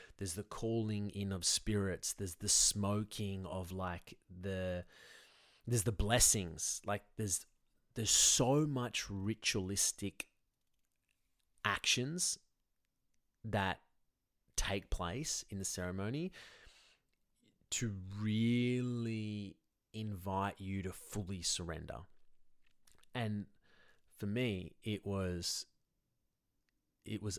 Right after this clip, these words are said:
unbelievable. Like, there were musicians there, like, such talented musicians that guide you. There was this open fire that had been made by hand, right?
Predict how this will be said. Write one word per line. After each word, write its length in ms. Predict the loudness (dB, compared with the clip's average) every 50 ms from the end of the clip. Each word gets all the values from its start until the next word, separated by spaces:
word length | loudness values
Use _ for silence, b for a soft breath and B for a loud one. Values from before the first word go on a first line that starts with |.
| -6 -6
unbelievable. 1300 | -4 -2 0 0 0 0 -2 -4 _ _ _ -8 -6 -4 -4 -2 -2 -4 -4 -4 -6 -8 -8 -10 -12 -12 -14 -20 _ _ _ -6
Like, 200 | -4 -4 -4 -4 -8 -8 -6
there 140 | -2 -2
were 120 | 0 0 -2
musicians 760 | -2 -2 -2 -4 -4 -2 -2 -2 0 0 0 0 -2 -4 -4
there, 160 | -4 -4 -6
like, 160 | -6 -6 -6
such 600 | -4 -2 0 2 2 2 0 -2 -2 -4 -4 0
talented 680 | 0 0 0 0 0 -2 -2 -2 -2 -4 -4 -4 -4 -4
musicians 540 | -4 -4 -4 -4 -4 -4 -4 -6 -6 -6 -6
that 300 | -6 -6 -6 -8 -10 -10
guide 680 | -8 -6 -4 -2 -2 -2 -2 0 0 0 -2 -2 -2 -4
you. 200 | -4 -6 -6 -8 -10 B B B B B B B B
There 120 | 0 2
was 160 | 2 2 0 0
this 180 | -2 -2 -2 -2 -2
open 320 | 0 0 0 0 0 -2
fire 360 | -2 -2 -4 -4 -2 -2 -2
that 140 | -2 -2 -2
had 160 | -2 0 2
been 200 | 2 2 2 2
made 220 | 0 -2 -2 -2 -2
by 140 | -2 -4 -4
hand, 760 | -4 -8 -8 -8 -8 -8 -6 -6 -8 -8 -10 -12 -14 -18 -20 _ b b b b b b b b b b _ _ _ _ _ _ _ _ _ _ _ _ _ _ _ _ _ _ _ -10
right? 420 | -8 -6 -4 -4 -4 -4 -4 -6